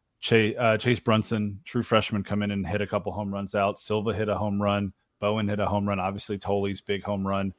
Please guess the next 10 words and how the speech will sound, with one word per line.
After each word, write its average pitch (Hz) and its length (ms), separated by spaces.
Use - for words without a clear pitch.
to 110 100
give 98 200
the 101 60
Frogs 101 300
the 98 100
lead 95 280
on 92 140
Saturday 92 560
afternoon. 92 680
Um, 87 420